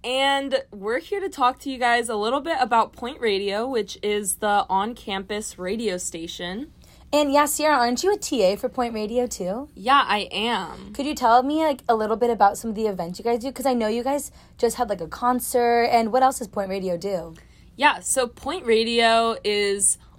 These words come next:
Speaker 1: associated with the twenty seventy-five audio production class, and those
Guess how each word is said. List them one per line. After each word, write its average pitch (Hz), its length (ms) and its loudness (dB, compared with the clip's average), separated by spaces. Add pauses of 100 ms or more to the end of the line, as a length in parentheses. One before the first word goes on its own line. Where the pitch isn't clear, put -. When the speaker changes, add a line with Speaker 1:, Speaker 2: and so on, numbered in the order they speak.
(240)
Speaker 1:
associated 226 800 0
with 202 460 -2
the 196 260 -6
twenty 226 340 -8
seventy-five 214 880 -4 (300)
audio 196 380 -2
production 180 460 -8
class, 185 560 -4 (360)
and 214 540 0
those 226 600 0